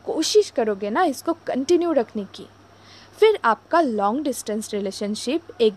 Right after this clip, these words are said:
big success होगा। अपने प्यार को अपना barrier मत बनने दो और अपने partner को आगे बढ़ने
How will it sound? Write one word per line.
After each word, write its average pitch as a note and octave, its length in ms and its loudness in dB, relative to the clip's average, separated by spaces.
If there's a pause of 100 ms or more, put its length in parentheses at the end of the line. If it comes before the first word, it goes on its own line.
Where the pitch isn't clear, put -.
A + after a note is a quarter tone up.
(140)
big A3+ 340 -8 (540)
success - 600 -4
होगा। - 300 -16 (1300)
अपने A4+ 320 0 (220)
प्यार A#3+ 360 2 (100)
को G3+ 280 -8 (360)
अपना D#4 280 0
barrier A3+ 600 0
मत G#3+ 380 -2
बनने F#3 320 -8 (100)
दो G3+ 100 -18 (840)
और B3 140 4
अपने D#4+ 260 -4
partner D#4 540 -2
को A#3+ 320 -2 (680)
आगे B3+ 500 4
बढ़ने F#3+ 400 -12